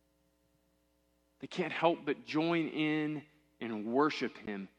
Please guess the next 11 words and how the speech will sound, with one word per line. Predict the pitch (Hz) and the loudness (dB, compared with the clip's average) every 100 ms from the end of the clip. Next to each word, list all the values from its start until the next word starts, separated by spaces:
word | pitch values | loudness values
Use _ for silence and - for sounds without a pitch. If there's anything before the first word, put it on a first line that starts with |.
| _ | _
And | 113 110 | -12 -10
so | - 151 147 | -2 0 2
their | 160 | 0
response | 160 156 - - 110 107 104 - - _ _ | 0 -2 -6 -6 -6 -6 -10 -16 -18 _ _
is, | 113 101 - | -8 -8 -12
"Amen, | 113 117 123 131 131 131 131 131 _ _ _ _ _ | -8 -8 -4 -2 -2 -4 -6 -12 _ _ _ _ _
amen." | 120 120 113 107 101 98 _ _ _ _ _ _ _ _ _ _ _ | -2 0 0 -2 -4 -10 _ _ _ _ _ _ _ _ _ _ _
In | 120 | -4
essen-, | 123 120 110 - | -4 -4 -12 -6
in | 131 | -4
essence, | 123 123 113 - | -2 -4 -8 -10